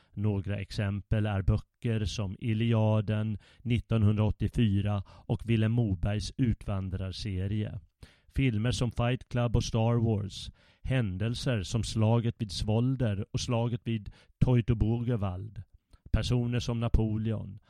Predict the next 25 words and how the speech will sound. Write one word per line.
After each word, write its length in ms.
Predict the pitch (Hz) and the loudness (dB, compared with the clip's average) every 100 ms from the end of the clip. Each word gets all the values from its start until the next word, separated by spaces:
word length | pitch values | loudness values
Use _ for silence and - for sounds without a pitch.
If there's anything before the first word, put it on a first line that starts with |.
| _ | _
Artister 560 | - - 143 131 - 131 | -6 0 0 0 0 -2
som 220 | - 127 | 0 0
Lars 260 | 117 113 - | 2 0 -2
Winnerbäck. 760 | 127 110 98 98 113 - - - _ _ | -2 -2 -2 -2 -4 -6 -18 -20 _ _
Seriefigurer 1200 | - - 123 117 104 110 120 101 107 104 110 107 90 | -12 -2 0 2 0 -2 -2 0 0 0 -2 -4 -6
som 240 | - 120 | -6 -6
Asterix 640 | 117 - - 107 104 - - - | -6 -8 -6 -6 -6 -8 -12 -6
och 140 | 120 | -2
Conan. 600 | 113 104 107 104 92 87 - _ _ | 0 0 -2 -6 -6 -12 -16 _ _
Samt 520 | - 110 104 95 - | -8 -6 -6 -8 -10
mycket, 680 | 107 120 - _ 101 92 - | -4 -4 -4 _ -14 -12 -6
mycket 500 | 113 107 _ - 76 - | -4 -4 _ -18 -18 -16
annat. 520 | - 110 87 113 113 _ - - _ _ _ _ _ _ _ | -6 -6 -4 -8 -10 _ -20 -20 _ _ _ _ _ _ _
Men 220 | 107 110 | -4 -2
kultur 560 | - 110 - 127 160 - | 0 -2 0 -2 -2 -4
är 240 | - 90 - | -6 -6 -6
inte 360 | - 139 87 104 - | -4 -4 -4 -8 -8
enbart 580 | 139 113 87 92 90 - | -8 -6 -4 -4 -4 -4
de 200 | - 104 | -2 0
djupaste 500 | 117 156 - 135 - | 2 2 0 -4 -2
tankarna 640 | - 151 104 78 95 85 90 - | -4 -4 -6 -8 -10 -8 -10 -12
och 400 | _ _ - 98 | _ _ -6 -2
de 120 | 107 | -2
skönaste 640 | 92 127 131 92 90 - 104 | 0 0 2 0 -4 -6 -4
konstverken. 1000 | 131 110 - 98 101 143 - - 123 | -2 -2 -4 -6 -8 -10 -14 -16 -14